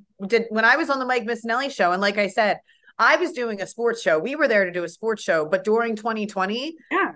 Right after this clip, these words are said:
Speaker 2: you
Speaker 1: the
Speaker 2: guys
Speaker 1: amount
Speaker 2: did
Speaker 1: of
Speaker 2: it.
Speaker 1: people that turned to that for refuge, and we had no, and, you know, I, you don't, you don't think about it in that context, right? But it, that's the reality of it. That's why sports and entertainment are, are what they are. And there's lots to talk about today.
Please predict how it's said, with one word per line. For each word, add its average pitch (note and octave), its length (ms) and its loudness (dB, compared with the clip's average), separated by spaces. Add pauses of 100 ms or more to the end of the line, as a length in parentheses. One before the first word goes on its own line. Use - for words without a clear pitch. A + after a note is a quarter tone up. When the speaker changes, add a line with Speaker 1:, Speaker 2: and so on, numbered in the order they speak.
Speaker 2:
you B3+ 140 -4
Speaker 1:
the - 80 4
Speaker 2:
guys F4 100 8
Speaker 1:
amount C#4 160 6
Speaker 2:
did A#3+ 40 2
Speaker 1:
of G#3+ 40 -2
Speaker 2:
it. G3+ 60 -10
Speaker 1:
people A3+ 560 0
that A#3+ 220 4
turned B3 260 0
to B3 60 -8
that A#3+ 200 4
for G#3 100 -2
refuge, G#3+ 400 0
and B3+ 160 0
we F#4 140 2
had G4+ 160 2
no, C4+ 240 6
and, C4+ 200 0
you C4+ 100 0
know, C#4+ 100 4
I, C#4+ 340 2
you B3+ 220 -6
don't, C#4 220 -2 (180)
you C#4 160 -2
don't C4+ 180 -2
think D4 160 -4
about G3 300 2
it - 60 -8
in F#3+ 80 -8
that F3 180 -2
context, G#3 600 -2
right? A3 380 0 (300)
But C4 100 4
it, C#4 220 6
that's A3+ 260 6
the C4 120 0
reality B3 420 2
of G3 100 -2
it. F#3 140 -6
That's F#3+ 260 -2
why A#3 140 -2
sports G#3+ 400 -8
and G3+ 80 -6
entertainment G3 540 -4
are, E3+ 380 2 (440)
are G#3+ 160 2
what G#3+ 220 -4
they F#3+ 120 4
are. F#3 300 6
And E3+ 220 -4
there's G3 200 -2
lots F4+ 340 4
to F#4 80 -6
talk D#4+ 280 2
about B3+ 320 0
today. G3 580 -6